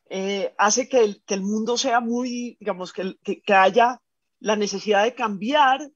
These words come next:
muchas cosas en la forma como un joven se aproxima a la historia,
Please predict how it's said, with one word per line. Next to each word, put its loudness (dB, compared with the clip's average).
muchas -8
cosas 0
en -8
la 0
forma 0
como -6
un -8
joven 2
se -4
aproxima -4
a 2
la 2
historia, 0